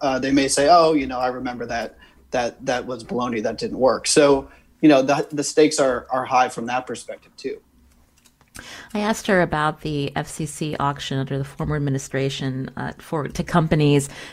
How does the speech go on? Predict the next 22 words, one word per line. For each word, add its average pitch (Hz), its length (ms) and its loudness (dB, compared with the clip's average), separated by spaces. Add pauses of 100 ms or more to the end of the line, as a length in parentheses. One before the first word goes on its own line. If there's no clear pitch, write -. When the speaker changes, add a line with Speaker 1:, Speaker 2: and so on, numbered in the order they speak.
Speaker 2:
to 165 80 0
help 147 220 2
expand 160 640 4
broadband 139 680 4
service. 143 480 0
She - 100 -2
didn't 196 140 4
want 165 180 6
to - 20 0
talk 175 140 6
specifically 208 580 4
about 156 260 4
SpaceX, 160 540 2
but 175 100 4
I 170 40 6
know 180 140 6
this 180 120 2
is 165 80 -2
something 160 260 2
that 151 140 0
you've 147 140 -2
covered, 170 500 6